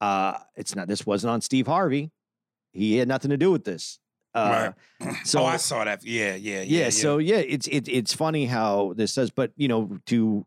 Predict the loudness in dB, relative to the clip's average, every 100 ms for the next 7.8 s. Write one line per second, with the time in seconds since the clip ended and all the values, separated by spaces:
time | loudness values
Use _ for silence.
0 | -6 -6 -8 -16 -20 -8 -4 -4 -6 -6
1 | -2 -4 -6 _ _ _ _ _ _ _
2 | _ _ _ _ _ -4 -2 -2 -4 -8
3 | -4 -2 0 0 0 0 0 -2 -2 -2
4 | 0 2 2 0 0 -2 -2 0 0 -2
5 | -2 -2 0 -2 -4 -6 _ _ _ _
6 | _ -4 -2 0 0 0 0 0 0 -2
7 | -2 -2 -2 0 0 0 -2 -14